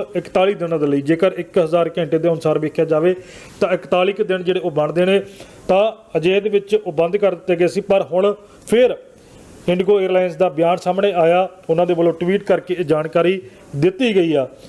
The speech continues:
ਕਿ ਅਸੀਂ ਮੁੜ ਤੋਂ ਹੌਲੀ ਹੌਲੀ ਜਿਹੜੀਆਂ ਇੰਡੀਗੋ 에ਅਰਲਾਈਨਜ਼ ਦੇ ਜਹਾਜ਼ ਨੇ ਉਹ ਬਹਾਲ ਕਰ ਰਹੇ ਆ। ਪਰ ਸਭ ਤੋਂ ਪਹਿਲਾਂ ਸਾਡੇ ਲਈ ਜਿਹੜੇ ਸਾਡੇ ਯਾਤਰੀ ਨੇ ਉਹਨਾਂ ਦੀ ਸੁਰੱਖਿਆ ਹੈਗੀ ਆ। ਤਾਂ ਉਹਨਾਂ ਦੇ ਵੱਲੋਂ ਜਦੋਂ ਰਾਤ ਵੀ ਟਵੀਟ ਕੀਤਾ ਗਿਆ ਸੀਗਾ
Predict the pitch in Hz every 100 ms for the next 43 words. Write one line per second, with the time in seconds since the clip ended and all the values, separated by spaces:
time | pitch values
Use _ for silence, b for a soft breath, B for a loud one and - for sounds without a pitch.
0 | B B 196 196 175 208 190 175 202 202
1 | 208 202 175 233 170 175 180 170 175 175
2 | 185 180 - - B B B 185 175 170
3 | 190 175 180 180 160 175 180 160 143 123
4 | 147 170 180 185 185 147 123 147 175 175
5 | 170 170 180 196 - B B B 185 196
6 | - 247 262 214 196 190 170 165 175 185
7 | 202 - B B 156 185 185 170 156 165
8 | 165 185 185 175 175 170 165 - 170 -
9 | 226 170 147 143 139 120 - B B B
10 | - 190 196 220 202 196 185 180 185 170
11 | 156 185 202 180 185 160 180 180 165 175
12 | 165 170 196